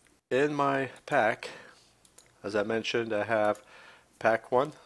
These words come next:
Blue Zone Pack one, and Blue Zone Pack one underscore generic. Now, I added the files here,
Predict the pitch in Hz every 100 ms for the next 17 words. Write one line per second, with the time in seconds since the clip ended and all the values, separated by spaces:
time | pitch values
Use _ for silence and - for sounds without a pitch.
0 | - _ - 117 127 120 120 107 107 113
1 | 127 113 117 117 117 117 117 _ 113 107
2 | 120 110 104 98 - 104 101 107 107 98
3 | 95 - - _ _ _ _ _ _ _
4 | - - _ _ _ _ 104 104 104 101
5 | - _ _ _ _ _ _ _ - 117
6 | 127 127 120 117 117 - 131 120 110 -
7 | 185 117